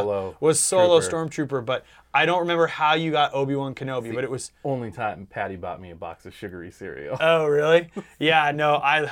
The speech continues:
Speaker 2: I have that Han, and I had the, uh, the Ghost Obi. But that being said, I'm an inbox collector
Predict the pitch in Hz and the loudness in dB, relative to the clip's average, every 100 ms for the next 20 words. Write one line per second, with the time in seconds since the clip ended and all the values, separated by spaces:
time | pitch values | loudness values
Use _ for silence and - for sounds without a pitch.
0 | 151 147 160 147 135 123 135 131 131 139 | 0 2 0 0 -4 -2 -2 -4 -4 -4
1 | 143 135 131 127 123 123 120 113 110 113 | 0 0 2 0 -2 -6 -4 -4 -6 -8
2 | 127 131 127 - 123 127 113 101 - - | -6 -2 -2 -2 -4 -4 -4 -10 -14 -20
3 | _ _ 240 240 - _ _ _ _ _ | _ _ 6 8 6 _ _ _ _ _
4 | _ _ _ _ _ 190 220 214 202 175 | _ _ _ _ _ 2 2 0 -4 -2
5 | 139 131 95 - _ _ _ _ 160 220 | -4 -6 -8 -12 _ _ _ _ 0 0
6 | 214 165 185 165 143 143 - - 139 110 | 0 -2 -2 2 2 2 -4 -2 -2 -2
7 | - 151 196 | -2 -2 -4